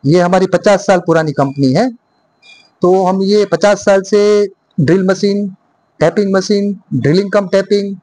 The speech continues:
ड्रिलिंग कम मिलिंग, मैग्नेटिक ड्रिल, मैग्नेटिक टैपिंग, मल्टी स्पिन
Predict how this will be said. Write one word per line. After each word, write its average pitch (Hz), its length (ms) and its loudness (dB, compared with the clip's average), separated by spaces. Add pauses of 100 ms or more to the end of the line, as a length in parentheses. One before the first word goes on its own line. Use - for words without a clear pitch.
ड्रिलिंग 165 360 0
कम 202 140 2
मिलिंग, 196 400 -2 (480)
मैग्नेटिक 180 560 0
ड्रिल, 190 380 0 (100)
मैग्नेटिक 185 580 0
टैपिंग, 202 380 -2 (760)
मल्टी 170 300 0
स्पिन 202 280 -2